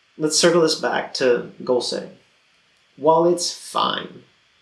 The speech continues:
solid, useful to build big goals around those aspirations, be careful how you measure your performance against those goals.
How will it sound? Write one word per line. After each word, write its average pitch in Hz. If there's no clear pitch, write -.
solid, 120
useful -
to 175
build 170
big 190
goals 156
around 135
those 139
aspirations, 127
be 208
careful 165
how 160
you 156
measure 131
your 131
performance -
against 151
those 120
goals. -